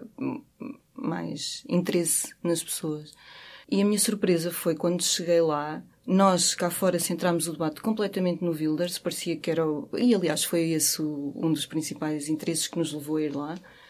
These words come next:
E quando cheguei lá, as pessoas discutiam, ah, políticas, e toda a gente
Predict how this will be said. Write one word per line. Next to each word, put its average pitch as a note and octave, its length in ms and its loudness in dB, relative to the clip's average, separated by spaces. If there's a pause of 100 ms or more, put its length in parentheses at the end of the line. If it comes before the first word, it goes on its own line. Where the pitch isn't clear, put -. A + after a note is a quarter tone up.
(180)
E G#3+ 160 2
quando G#3+ 260 4
cheguei G#3+ 280 4
lá, F#3 260 4 (120)
as F3+ 140 -2
pessoas F#3+ 260 0
discutiam, D#3 800 0 (100)
ah, D#3+ 320 0 (120)
políticas, G3 840 -2 (640)
e A#3 100 0
toda B3 240 8
a A#3+ 40 8
gente A#3 500 6